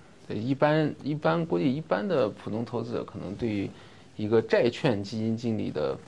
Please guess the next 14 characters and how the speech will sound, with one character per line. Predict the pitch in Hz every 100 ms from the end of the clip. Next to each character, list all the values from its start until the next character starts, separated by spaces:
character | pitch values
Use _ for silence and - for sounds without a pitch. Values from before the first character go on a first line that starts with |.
| -
状 | 160 123
态 | - - - -
啊， | - -
无 | 98
论 | 101
是 | 110 107
交 | 117 107 107
易 |
啊、 | 104 -
资 | - 107
产 | 113 101
理 | 101
念 | 101 110 107
呀 | 92 87